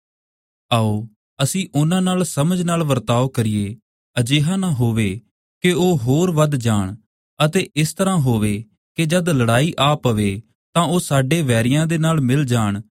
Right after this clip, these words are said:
ਅਤੇ ਸਾਡੇ ਵਿਰੁੱਧ ਲੜਨ, ਫਿਰ ਇਸ ਦੇਸ਼ ਤੋਂ ਉਤਾਹਾਂ ਨੂੰ ਚਲੇ ਜਾਣ।"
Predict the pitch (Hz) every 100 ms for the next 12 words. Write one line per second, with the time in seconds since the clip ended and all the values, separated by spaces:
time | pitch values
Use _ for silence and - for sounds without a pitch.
0 | _ _ 143 143 175 - 127 131 170 151
1 | 160 147 127 110 110 107 104 - _ _
2 | - 170 - 147 143 117 123 147 - 175
3 | 160 127 127 123 156 165 160 123 127 117
4 | 107 104